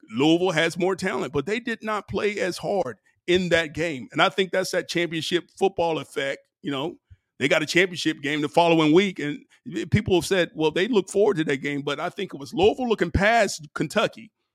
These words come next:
and Kentucky playing it like, "Th-, this is our state rivalry. This is our, this is our Super Bowl right now." And it just was a, that kind of energy. So I think going to this game, you're gonna see a better Louisville team. I think, uh, Louisville has a really good shot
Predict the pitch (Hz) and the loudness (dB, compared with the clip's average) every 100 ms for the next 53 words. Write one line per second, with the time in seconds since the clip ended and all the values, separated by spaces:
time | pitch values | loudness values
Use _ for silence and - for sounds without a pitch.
0 | _ _ _ 165 160 143 127 233 - 160 | _ _ _ 0 0 2 4 4 2 -2
1 | 160 165 156 151 143 - 175 175 185 214 | -2 -2 -2 -2 -6 -4 -4 -2 -4 -4
2 | - 180 165 147 - 170 156 156 151 143 | -4 0 2 0 -2 -4 0 0 0 -2
3 | 139 165 165 156 151 139 _ _ _ - | -2 -4 -4 -2 0 -2 _ _ _ -6
4 | 175 214 170 151 135 - - 143 135 110 | -4 0 0 0 -4 0 2 4 2 -2
5 | 92 _ _ _ _ 135 156 143 143 120 | -6 _ _ _ _ 4 6 6 -2 -6
6 | 104 _ - 147 151 151 165 - 165 131 | -10 _ -8 -4 -4 -4 -8 -8 -10 -8
7 | 156 _ _ _ _ 156 151 160 156 151 | -12 _ _ _ _ -6 -4 -2 -2 0
8 | 180 131 127 123 - 143 123 _ _ _ | 0 0 -4 -8 -4 -4 -4 _ _ _
9 | _ - 233 254 330 202 214 208 - 190 | _ 2 2 4 0 2 2 2 0 -4
10 | 156 202 190 170 156 170 135 170 147 135 | -4 -6 -4 -2 -2 -4 -2 -2 0 0
11 | 180 190 131 - 139 127 151 175 170 - | 0 0 -4 -10 -10 -8 -6 -4 -4 -6
12 | 165 156 143 170 170 165 156 135 127 151 | -6 -4 2 4 4 2 -2 -4 -2 4
13 | 208 220 170 135 - 127 110 | 4 4 0 -2 -4 -4 -6